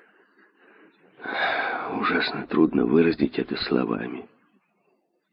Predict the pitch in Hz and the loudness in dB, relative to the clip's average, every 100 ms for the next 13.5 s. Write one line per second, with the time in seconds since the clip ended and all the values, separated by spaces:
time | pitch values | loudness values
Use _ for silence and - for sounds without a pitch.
0 | _ _ - - 85 69 - 85 87 - | _ _ 2 4 4 2 2 0 0 -2
1 | - - - - - _ _ - 69 73 | -6 -8 -12 -14 -18 _ _ -8 0 6
2 | 82 69 73 - - - - - - - | 6 6 0 -2 -6 -8 -14 -20 -20 -20
3 | - - - 131 127 _ _ _ _ 180 | -20 -20 -20 -20 -20 _ _ _ _ _
4 | _ - _ _ - - 101 127 - - | _ -20 _ _ 0 8 10 10 6 0
5 | - - - - - - - - _ - | -2 -4 -6 -10 -20 -20 -20 -20 _ 0
6 | - 92 - - - - - - 104 120 | 6 8 8 4 0 -4 -6 4 8 10
7 | 113 - - - - - - - 131 120 | 8 2 0 0 2 2 2 4 4 2
8 | - 98 85 113 - - - - - - | -4 -4 0 0 0 -6 -10 -6 2 8
9 | 104 107 - - 95 - - - - - | 8 8 2 -8 -10 -12 -12 -12 -14 -20
10 | - - _ _ _ 98 101 - _ _ | -20 -20 _ _ _ _ -20 -20 _ _
11 | 92 _ _ _ - 127 151 - 123 - | -20 _ _ _ 4 6 8 8 8 8
12 | - - 131 123 120 120 127 123 123 - | 6 6 8 8 8 8 8 6 2 -2
13 | - - - - - | -4 -4 -4 -6 -8